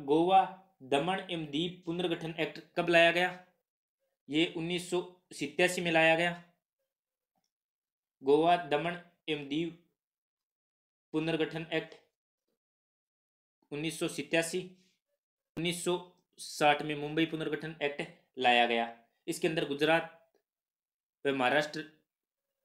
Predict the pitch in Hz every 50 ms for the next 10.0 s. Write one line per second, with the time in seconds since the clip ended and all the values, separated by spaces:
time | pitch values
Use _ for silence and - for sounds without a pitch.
0 | _ _ - 143 143 147 160 156 139 147 147 151 151 156 151 - - 139 135 131
1 | 131 147 147 123 123 123 120 110 104 113 113 107 113 110 110 - - _ _ _
2 | _ _ _ _ _ _ _ _ _ _ _ _ _ _ _ _ _ _ _ -
3 | 196 196 - - 202 180 180 180 180 170 156 170 175 190 202 - 208 190 180 175
4 | 170 165 175 180 175 185 175 165 165 160 170 175 165 - - - _ _ _ _
5 | - 131 156 180 180 202 190 180 - 170 - - 175 170 - - - - 160 156
6 | 156 - 175 175 180 175 165 156 - - - - _ _ _ _ _ _ _ _
7 | _ _ 185 185 175 175 175 170 165 170 170 175 175 175 180 - - _ _ _
8 | _ _ _ _ _ _ _ _ _ _ _ 156 160 170 180 185 175 - - 175
9 | 170 175 175 - - - - 180 185 185 - 175 160 170 175 185 180 - - -